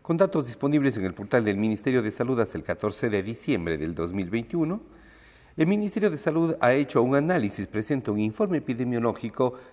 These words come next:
de lo que ha sucedido desde el inicio de la pandemia hasta la actualidad y es notorio la disminución de casos con lo que nosotros hemos coincidido en nuestros análisis,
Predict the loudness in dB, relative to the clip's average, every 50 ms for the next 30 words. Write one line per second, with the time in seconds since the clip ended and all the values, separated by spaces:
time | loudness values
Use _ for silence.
0 | -2 0 2 2 2 0 -2 -4 -4 -4 -4 -4 -2 -2 -2 -2 -2 0 0 0
1 | 0 0 -2 -2 -2 -4 -2 -4 -4 -2 -2 -2 -2 0 -2 -2 -2 -4 -4 -2
2 | -2 -2 -2 -2 -4 -4 -6 -6 -6 -8 -6 -6 -4 -4 -4 -2 2 2 2 2
3 | 0 -4 -14 -20 -20 -20 -20 -12 -6 -2 0 0 0 -2 -4 -10 -20 -20 -6 -2
4 | 0 0 2 2 2 0 2 2 2 4 4 4 2 0 0 0 0 0 0 0
5 | -2 -2 -2 -2 0 -2 -2 -2 -2 -2 0 -2 -2 0 -2 -2 -2 -2 -6 -4
6 | -6 -6 -6 -6 -6 -6 -6 -6 -6 -6 -6 -6 -6 -4 -4 -4 -2 -2 -2 -4
7 | -4 -4 -6 -6 -6 -6 -4 -4 -2 0 0 0 0 -2 -4 -4 -6 -6 -4 -4
8 | -2 -2 0 -2 -2 -4 -4 -6 -6 -6